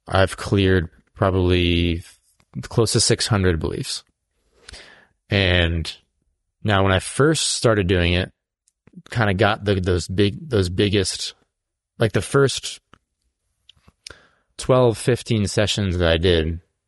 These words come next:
definitely you saw, you saw that tangible shift because we're getting the biggest ones.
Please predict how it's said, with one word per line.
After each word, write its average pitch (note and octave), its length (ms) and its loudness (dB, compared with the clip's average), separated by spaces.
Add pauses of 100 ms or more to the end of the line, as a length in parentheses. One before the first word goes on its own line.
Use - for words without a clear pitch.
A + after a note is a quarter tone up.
(280)
definitely F#2+ 560 0 (200)
you G#2 120 -2
saw, F#2 520 0
you G#2 100 -6
saw G2+ 280 2
that F2 340 0 (760)
tangible G2+ 480 0
shift - 540 -2 (1600)
because G#2+ 240 0
we're G#2 80 4
getting G2 220 0
the F#2 80 0
biggest G2 360 0
ones. E2 480 -2